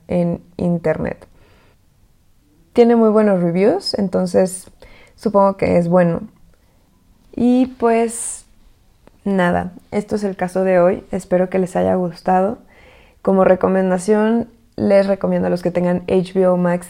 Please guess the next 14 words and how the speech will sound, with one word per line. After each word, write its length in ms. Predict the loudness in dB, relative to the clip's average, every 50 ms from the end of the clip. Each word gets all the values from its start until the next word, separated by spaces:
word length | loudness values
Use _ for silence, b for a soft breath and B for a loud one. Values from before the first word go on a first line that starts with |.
| -10 0
The 280 | 2 4 4 4 2 -2
Undoing. 800 | -4 -2 -2 0 2 2 2 2 2 2 0 -2 -4 -8 -10 b b b b b b b b b -4
Es 540 | 2 4 4 6 6 4 2 -2 -10 -12 _
una 340 | -4 -2 0 0 0 0 -2
serie 720 | -4 -8 -12 -4 0 4 4 4 6 4 4 4 4 2 2
con 220 | 0 0 0 2
Nicole 380 | 0 0 0 0 2 2 2 0
Kidman 500 | 0 -2 -2 0 0 0 0 0 -2 -6 -6
y 340 | -4 -2 -2 0 -2 -2 -4 -4 -4
Hugh 160 | -2 -2 0
Grant. 340 | 0 0 0 0 -2 -4 -8 -12 _ _ _ _ _ _ _ _ _ b b b b b b b b b b b -6
Eh, 480 | -2 0 2 2 2 2 2 2 0 2
la 120 | 4 4 6
verdad 380 | 6 6 8 6 6 6 6